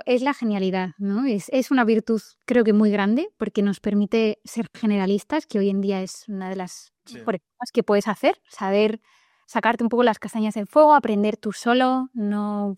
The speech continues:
Speaker 1: quedarte solamente en lo que has podido aprender en tus cuatro o cinco años de universidad, sino
Speaker 2: Mm.
Speaker 1: ir formándote, tener mucha curiosidad, em,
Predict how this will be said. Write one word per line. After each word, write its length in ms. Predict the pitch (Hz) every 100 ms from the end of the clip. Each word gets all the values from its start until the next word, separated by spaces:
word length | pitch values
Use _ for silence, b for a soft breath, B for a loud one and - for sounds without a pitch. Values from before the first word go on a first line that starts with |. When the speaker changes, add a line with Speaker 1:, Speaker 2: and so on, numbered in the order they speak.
| -
Speaker 1:
quedarte 320 | 208 196 214
solamente 400 | 214 196 202 202
en 60 | 202
lo 80 | 190
que 100 | 190
has 100 | -
podido 200 | 202 190
aprender 340 | 190 190 196
en 140 | 190
tus 320 | 185 190 185 -
cuatro 280 | 208 196
o 20 | 190
cinco 220 | 202 196
años 240 | 190 190
de 60 | 190
universidad, 480 | 190 185 - 202 233
sino 220 | - 190 185
Speaker 2:
Mm. 40 | 123 113 B _ -
Speaker 1:
ir 100 | 208
formándote, 880 | - 208 208 220 226 226 226 226 214
tener 220 | 202 196
mucha 280 | 214 208 214
curiosidad, 720 | 214 208 196 208 202 233 240 - b b b b
em, 760 | 233 208 196 202 196 190 202